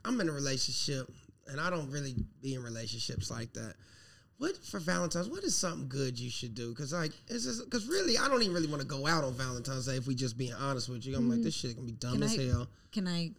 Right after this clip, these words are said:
Speaker 3: interject? All you gotta do is listen. Sh-, women throw hints all the time.
Speaker 2: Yeah.
Speaker 3: You just gotta pay attention. And when you actually listen, and she's like,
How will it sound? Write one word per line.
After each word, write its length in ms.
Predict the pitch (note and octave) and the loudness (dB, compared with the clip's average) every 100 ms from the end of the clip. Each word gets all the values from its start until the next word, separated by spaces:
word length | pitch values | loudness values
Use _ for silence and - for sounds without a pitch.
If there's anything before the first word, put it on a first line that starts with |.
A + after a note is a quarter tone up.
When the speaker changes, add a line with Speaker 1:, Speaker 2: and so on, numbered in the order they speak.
| - | -6
Speaker 3:
interject? 680 | D#3+ D#3+ D#3+ D#3+ - - - - - _ _ | -4 -4 -4 -4 -6 -12 -12 -20 -20 _ _
All 140 | F3+ F3+ | -6 -2
you 160 | F3 F3 | 0 0
gotta 120 | D#3+ | -2
do 120 | D#3+ | -4
is 140 | D#3 - | -6 -6
listen. 400 | D#3+ - - - - _ _ _ _ _ | -6 -6 -8 -14 -18 _ _ _ _ _
Sh-, 100 | - - - - - _ _ - | -16 -16 -18 -20 -20 _ _ -4
women 300 | F#3+ G3 G#3+ | 2 4 4
throw 180 | G#3+ F#3 | 6 6
hints 380 | E3+ F3 E3 - - - | 6 4 2 0 -4 -6
all 360 | F3+ E3 D#3 D#3 _ - | 0 2 2 -2 _ -14
the 280 | E3 F#3 F3 | 2 4 4
time. 440 | - D#3 D3+ - | 2 2 2 0
Speaker 2:
Yeah. 200 | G3+ G3 G3+ - - _ _ - | -4 -10 -12 -16 -20 _ _ -12
Speaker 3:
You 200 | F3+ G#3 | 0 2
just 300 | F3+ G#3 - | 4 2 2
gotta 240 | F#3+ F3+ | 0 0
pay 200 | E3 E3+ | 2 2
attention. 540 | C#3+ - E3 - - - - _ _ _ | 0 0 0 0 -4 -10 -16 _ _ _
And 240 | G#3+ G3 E3+ | 0 2 2
when 220 | F#3 G3 | 2 2
you 100 | G#3+ - E3 | 0 -2 -4
actually 420 | E3 - G3 F#3+ | 0 2 4 4
listen, 600 | E3 D#3 - G#3+ A#3+ C4 - - _ - | 4 2 4 4 4 2 -4 -20 _ -2
and 200 | F3 D#3 | 2 6
she's 440 | - G3+ G3+ F3+ | 6 8 4 2
like, 340 | F3+ D#3+ D3 | 0 -2 -4